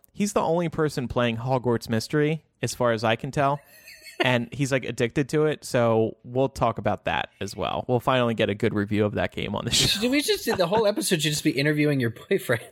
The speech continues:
Speaker 2: <laughs> about
Speaker 1: Yeah, yeah.
Speaker 2: I mean, it's all good stuff.
Speaker 1: First time and only time. Yeah, I thought it'd be interesting.
Speaker 2: Yeah.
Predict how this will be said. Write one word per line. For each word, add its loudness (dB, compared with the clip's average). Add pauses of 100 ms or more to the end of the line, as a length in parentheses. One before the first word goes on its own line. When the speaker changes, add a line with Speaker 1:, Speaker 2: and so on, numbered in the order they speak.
(140)
Speaker 2:
<laughs> -20
about 0
Speaker 1:
Yeah, 2 (180)
yeah. 0
Speaker 2:
I 2
mean, 2
it's -2
all 2
good 0
stuff. -2 (840)
Speaker 1:
First -4
time 0
and -2
only -2
time. -12
Yeah, 0
I 2
thought 0
it'd -6
be -6
interesting. -12
Speaker 2:
Yeah. -16